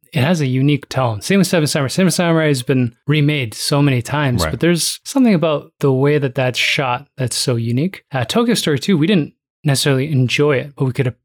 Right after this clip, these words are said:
Speaker 1: appreciate
Speaker 2: Well, I liked
Speaker 1: what
Speaker 2: it.
Speaker 1: people
Speaker 2: I think, think somehow it's come across that we hated that movie when we both
Speaker 1: No,
Speaker 2: liked
Speaker 1: no.
Speaker 2: it. We just didn't think it was, like, of the best of all time.
Speaker 1: Yeah, yeah, exactly. So, like, w-, we weren't, we, we wouldn't put that in our top ten.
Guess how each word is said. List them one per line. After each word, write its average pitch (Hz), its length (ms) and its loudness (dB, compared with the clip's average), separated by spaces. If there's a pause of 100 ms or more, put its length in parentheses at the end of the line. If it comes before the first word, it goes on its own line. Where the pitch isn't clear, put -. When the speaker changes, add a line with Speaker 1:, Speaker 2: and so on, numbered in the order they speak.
(160)
Speaker 1:
appreciate 147 540 0
Speaker 2:
Well, 120 220 0 (300)
I 185 100 -2
liked 120 220 0
Speaker 1:
what 135 140 0
Speaker 2:
it. - 80 -4
Speaker 1:
people 131 220 0
Speaker 2:
I 117 40 2
think, 180 240 2 (200)
think 190 280 -2 (180)
somehow 123 480 0
it's 104 160 -4
come 104 240 -4
across 92 320 -2
that 95 80 -6
we 85 100 -4
hated 85 300 -4
that 85 220 -2
movie 82 340 -2
when 101 140 -2
we 98 80 4
both 117 240 0
Speaker 1:
No, 107 60 4
Speaker 2:
liked 107 220 2
Speaker 1:
no. 85 60 -2
Speaker 2:
it. 87 100 -4
We 95 80 -2
just 101 140 -2
didn't 101 160 0
think 95 180 -2
it 95 40 0
was, 90 180 -2
like, 85 180 -6
of 92 260 -4
the 95 80 0
best 80 360 -4
of 76 100 -2
all 76 160 -6
time. - 400 -14
Speaker 1:
Yeah, 190 220 -2
yeah, 117 180 -4
exactly. 120 500 -6
So, 123 220 -2
like, 120 360 -6
w-, 175 500 -4
we 156 180 4
weren't, 156 380 2
we, 170 200 2
we 180 260 2
wouldn't 190 320 4
put 160 180 -2
that 131 180 -2
in 127 120 -2
our 117 120 -2
top - 300 -8
ten. 101 120 -2